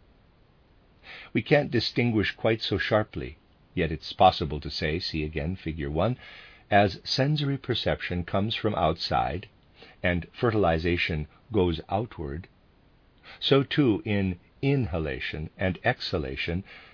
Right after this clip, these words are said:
there's a going inward and a going outward. Breathing is a kind of intermediate process.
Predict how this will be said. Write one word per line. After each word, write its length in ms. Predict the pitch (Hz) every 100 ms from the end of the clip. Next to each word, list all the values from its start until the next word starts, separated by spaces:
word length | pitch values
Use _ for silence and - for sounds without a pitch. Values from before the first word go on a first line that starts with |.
| - _
there's 140 | 95 87
a 80 | 95
going 280 | 90 87
inward 380 | 82 95 101 123
and 140 | 113 120
a 40 |
going 300 | 107 90 98
outward. 500 | 107 107 - - - - _ _ _ _ -
Breathing 460 | 92 104 92 90 92
is 140 | 90
a 100 | 110
kind 300 | - 85 80
of 80 | 87 -
intermediate 680 | 113 110 98 117 80 73
process. 540 | - 92 - - 73